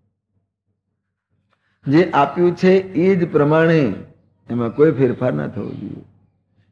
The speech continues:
કે જેમ સોનાનો દાગીનો આપ્યો હોય ને, જેટલા કેરેટનો હોય, ધોયા પછી એટલા જ કેરેટનો ને એવા જ વજનનો મને પાછો મળવો જ જોઈએ, એમ જે આપણે આગ્રહ રાખીએ છીએ,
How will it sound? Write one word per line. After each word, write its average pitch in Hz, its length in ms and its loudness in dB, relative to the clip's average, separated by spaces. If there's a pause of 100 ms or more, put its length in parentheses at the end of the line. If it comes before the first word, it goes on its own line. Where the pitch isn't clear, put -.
કે 131 120 0
જેમ 135 280 2
સોનાનો 127 540 0
દાગીનો 120 460 0
આપ્યો 131 480 2
હોય 123 160 4
ને, 104 120 -4
જેટલા 113 380 -2
કેરેટનો 120 680 -2
હોય, 131 320 0 (340)
ધોયા 120 280 6
પછી 131 300 0
એટલા 123 340 2
જ 147 60 2
કેરેટનો 127 520 0
ને 113 80 -4
એવા 131 280 2
જ 135 60 0
વજનનો 123 400 2
મને 123 220 0
પાછો 110 400 -2
મળવો 120 420 4
જ 131 180 -2
જોઈએ, 156 440 4 (240)
એમ 117 220 -2
જે 135 180 4
આપણે 131 280 2
આગ્રહ 123 340 0
રાખીએ 156 440 -2
છીએ, - 260 -12